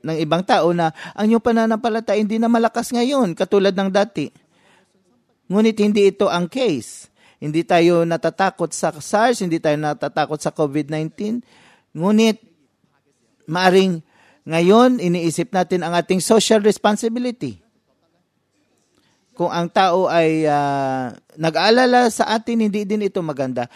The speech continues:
Kaya nga sinasabi natin dito ngayon, ah, starting from verse thirteen, ito ang sinasabi ng ta-, ng,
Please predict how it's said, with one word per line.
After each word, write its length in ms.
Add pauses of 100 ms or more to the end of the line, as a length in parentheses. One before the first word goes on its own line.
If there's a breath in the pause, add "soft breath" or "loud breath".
(120 loud breath)
Kaya 240
nga 160
sinasabi 560
natin 320
dito 400
ngayon, 560 (1900)
ah, 320 (1500)
starting 480
from 240
verse 240
thirteen, 400
ito 240
ang 160
sinasabi 720
ng 400
ta-, 240
ng, 240